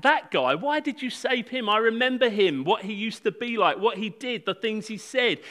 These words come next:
He rejected you, he blasphemed you, he turned his back on you. Why did he save me?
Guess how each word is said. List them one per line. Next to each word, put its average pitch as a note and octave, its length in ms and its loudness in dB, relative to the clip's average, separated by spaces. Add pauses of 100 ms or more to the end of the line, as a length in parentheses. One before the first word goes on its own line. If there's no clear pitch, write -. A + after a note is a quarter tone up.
He A#3 120 -2
rejected A3 680 0
you, F#3 160 -4
he G3 100 -6
blasphemed A#3 800 -4
you, C3 300 0 (220)
he G#3+ 100 -2
turned B3+ 260 4
his A3+ 140 -4
back - 340 4
on G3 160 0
you. C#3 280 0 (260)
Why B3 180 6
did B3 140 -4
he A#3+ 80 -6
save B3 420 2
me? C4+ 240 -2